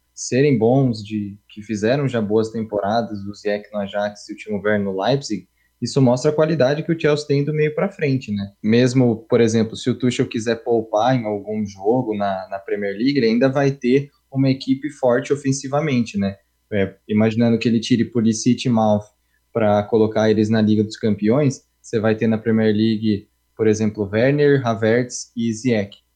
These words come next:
que é um trio ofensivo bem, bem forte, assim, pro,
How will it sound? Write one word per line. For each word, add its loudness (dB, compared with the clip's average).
que -6
é 0
um 2
trio 2
ofensivo -2
bem, 0
bem 0
forte, 2
assim, -2
pro, -4